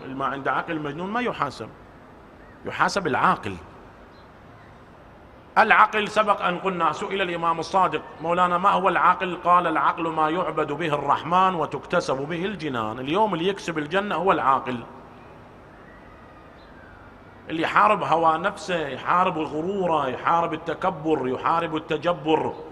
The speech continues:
الذي يتواضع، البار بوالديه، اللي يحترم الآخرين، تسلم العالم والناس من يده ولسانه، الصادق،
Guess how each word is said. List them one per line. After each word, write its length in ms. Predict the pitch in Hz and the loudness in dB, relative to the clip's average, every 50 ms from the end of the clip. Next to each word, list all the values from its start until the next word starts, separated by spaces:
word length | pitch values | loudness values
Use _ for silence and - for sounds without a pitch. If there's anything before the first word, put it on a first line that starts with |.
| - - - - - - - - - | -16 -18 -18 -20 -20 -20 -14 -8 -4
الذي 320 | 151 165 170 165 185 185 | -2 -2 -2 -2 -2 -4
يتواضع، 680 | 180 147 123 170 160 170 175 190 185 175 156 143 127 - - - - 139 | -2 0 0 2 2 6 6 8 8 6 6 2 0 -2 -2 -8 -10 -10
البار 500 | 147 147 143 135 135 165 180 196 196 190 | -10 -10 -8 -2 4 6 6 8 6 6
بوالديه، 880 | 175 175 175 170 165 165 160 156 156 151 160 180 185 175 147 123 101 - 117 | 2 0 2 4 4 4 4 2 -2 -4 -2 -2 -2 -2 -2 -4 -6 -8 -10
اللي 120 | 131 147 160 | -6 -4 -2
يحترم 480 | 170 127 110 - - 190 196 190 180 | -2 -2 -2 -2 -2 -2 0 0 -2
الآخرين، 800 | 180 170 151 165 165 143 - - 165 170 185 175 160 139 123 107 - - - - - - - - - | -2 0 2 2 2 2 0 -2 -4 -4 -2 -2 -4 -4 -4 -6 -10 -14 -20 -20 -20 -20 -12 -4 0
تسلم 380 | 196 196 196 - 185 180 170 | 0 2 2 2 0 0 0
العالم 600 | 165 160 143 143 165 190 190 185 185 170 160 151 151 | 2 4 6 6 8 8 6 6 4 2 -2 -2 0
والناس 560 | 156 156 160 156 170 175 180 170 151 - 147 | 0 0 0 0 0 2 2 2 0 -2 -6
من 120 | 156 156 | -6 -4
يده 420 | 160 175 190 180 175 170 170 180 165 | -4 -4 -4 -4 -4 -4 -4 -2 0
ولسانه، 760 | 165 160 160 151 - 180 175 180 175 165 156 143 135 110 - - - - - - - - 147 | 0 0 -2 -2 0 2 4 4 4 4 2 0 -4 -6 -8 -10 -14 -18 -18 -18 -8 -2 -2
الصادق، 640 | 156 - - - 185 185 196 190 185 160 156 156 | -2 -2 0 0 4 6 6 6 6 4 0 -2